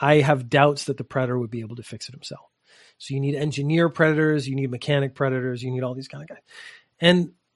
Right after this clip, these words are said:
my guess is that these other jobs would have lower status in society. So what, but then that brings up a whole other thing. Uh, I think I got bug bite on my foot.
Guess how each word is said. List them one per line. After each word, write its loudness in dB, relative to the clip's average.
my 6
guess 4
is -4
that -2
these -2
other 6
jobs 4
would -2
have 0
lower 2
status -2
in -8
society. -12
So 2
what, 6
but 0
then 6
that 4
brings 0
up 0
a -6
whole 0
other -6
thing. -6
Uh, -18
I -20
think -14
I -10
got -10
bug -6
bite -4
on -8
my -6
foot. -8